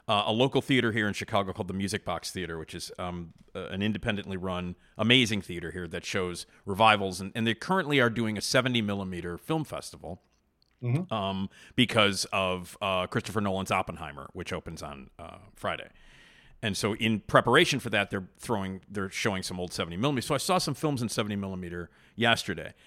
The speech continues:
Speaker 1: and the sound was amazing. And when you go to a modern theater now and you hear this, you know, the, the D T S sound and all the other, wh-, how do you feel about that? And, and, and, um, I mean, 'cause now going to a movie and you get the surround sound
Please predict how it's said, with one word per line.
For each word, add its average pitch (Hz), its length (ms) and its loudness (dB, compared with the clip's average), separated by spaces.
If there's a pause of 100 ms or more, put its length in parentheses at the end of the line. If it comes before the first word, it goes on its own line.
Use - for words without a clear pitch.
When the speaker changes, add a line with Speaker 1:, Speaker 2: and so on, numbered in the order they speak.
(300)
Speaker 1:
and 113 180 4
the 104 60 0
sound 156 680 4
was 123 180 0
amazing. 113 840 -2
And 117 160 2
when 143 120 2
you 165 100 0
go 170 180 4
to 196 140 6
a 147 40 2
modern 131 360 2
theater 113 320 0
now 101 320 -2
and 98 100 -6
you 95 80 -8
hear 131 340 -2
this, 107 420 0 (420)
you 113 100 0
know, 107 100 2
the, 92 160 -4
the 104 220 -6
D 95 180 -2
T 101 200 2
S 98 140 4
sound 90 540 -2
and 92 80 -4
all 98 140 0
the 104 120 0
other, 95 240 -2
wh-, 101 240 -2
how 165 120 6
do 202 60 4
you 190 60 4
feel 160 280 2
about 90 220 0
that? 85 200 -2
And, 98 160 -10
and, 98 240 -8
and, 98 340 -6 (100)
um, 92 380 -6 (640)
I 110 80 -2
mean, 110 180 0
'cause - 280 0
now 165 300 4
going 143 300 2
to 151 100 4
a 131 40 2
movie 139 260 4
and 107 100 0
you 120 80 4
get 147 180 0
the 123 60 -2
surround 101 440 -2
sound 120 440 -2